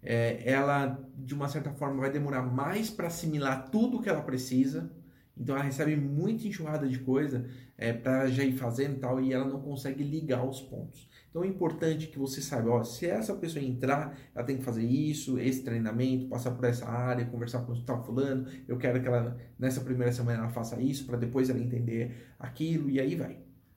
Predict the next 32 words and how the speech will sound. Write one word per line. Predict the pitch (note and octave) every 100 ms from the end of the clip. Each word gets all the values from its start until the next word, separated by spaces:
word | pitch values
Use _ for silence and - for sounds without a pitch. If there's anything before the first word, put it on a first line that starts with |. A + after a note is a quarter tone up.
| -
tá? | A2+
Então, | A#2 A#2+ A#2 -
tenha | D3 D3+
muito | C3 C#3 F#3 F#3+ E3
claro | - C3 C#3 C3 A#2+
como | C3 C3
que | - B2+
é |
essa | C3 C3 D3
en-, | D3+ D3+ - - - - -
essa | - A#2+ D3+
entrada | D3 - C#3+ C#3 B2+
dessa | A#2 -
pessoa, | B2 A#2+ - - - - -
o | B2 B2+
que | D3+
que | D#3
ela | D3
precisa | C3+ C3 B2+
fazer. | B2+ A#2+ A#2 - - - - - - -
Talvez | B2 C#3
a | C#3
gente | C#3+ C3+
ache | C3 -
que | B2
é |
perder | B2+ B2+ B2+
um | B2+
pouco | A#2+ A#2+
de | A#2+ -
tempo | B2+ B2+ B2
aqui, | - D#3 E3 D3+